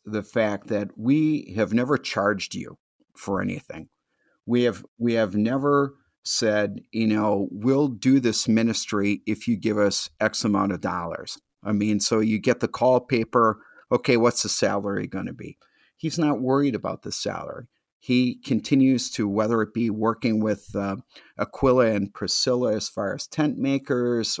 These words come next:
or other people taking care of him, whatever, he loves doing the ministry for free, whereas the so-called super apostles, you know, seem to be getting some material benefits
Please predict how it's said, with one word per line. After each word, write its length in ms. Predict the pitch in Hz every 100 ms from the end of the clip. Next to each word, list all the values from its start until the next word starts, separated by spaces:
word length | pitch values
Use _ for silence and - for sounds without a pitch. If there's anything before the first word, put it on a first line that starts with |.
| -
or 400 | 110 110 104 98 _ _ _ _ _ _
other 220 | 131 127
people 340 | - 135 127 117
taking 380 | 123 107 117 104
care 280 | - 120
of 120 | 123 123
him, 180 | 107 107
whatever, 640 | 101 107 107 120 110 98 95
he 160 | - 117
loves 480 | 101 113 127 135 -
doing 720 | 95 117 120 123 117 113 107 - _ _
the 80 | 107
ministry 800 | 104 107 117 - - 104 107 104 - _ -
for 380 | - 110 104
free, 320 | - - 117 107
whereas 440 | 101 113 110 -
the 280 | 107 107 107
so-called 560 | - - - 110 104 -
super 420 | - 175 135 107
apostles, 800 | 98 101 98 - 110 104 98 - _ _ _ _ -
you 120 | 127
know, 160 | 107
seem 320 | 104 - 117 113
to 120 | -
be 420 | 110 117 104 92 _ _ _ _ 90
getting 300 | 117 120 110
some 200 | - 110
material 520 | 101 - 113 110 107
benefits 800 | 90 110 123 120 - 104 - -